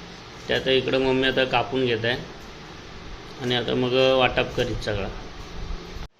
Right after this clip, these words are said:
तर आता इकडं आता सुका खोबरा घेतला ना औषध वाटू, इकडं बघताच मिक्सरमध्ये.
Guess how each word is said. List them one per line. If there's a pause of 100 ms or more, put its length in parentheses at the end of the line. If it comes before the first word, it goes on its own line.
(140)
तर
आता
इकडं
आता
सुका
खोबरा
घेतला
ना
औषध
वाटू, (760)
इकडं
बघताच
मिक्सरमध्ये.